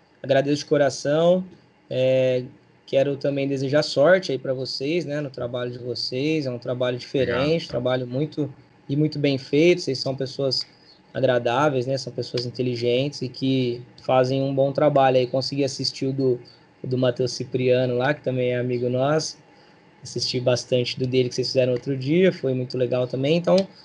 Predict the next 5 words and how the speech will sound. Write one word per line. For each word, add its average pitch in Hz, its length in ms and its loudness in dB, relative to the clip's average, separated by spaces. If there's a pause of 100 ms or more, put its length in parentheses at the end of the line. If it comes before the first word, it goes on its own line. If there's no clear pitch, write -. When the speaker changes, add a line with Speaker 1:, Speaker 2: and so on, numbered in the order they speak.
(280)
Speaker 1:
continuem 151 540 4
aí, 156 260 6
prosperidade 143 760 2
pra 143 120 0
vocês. 147 760 0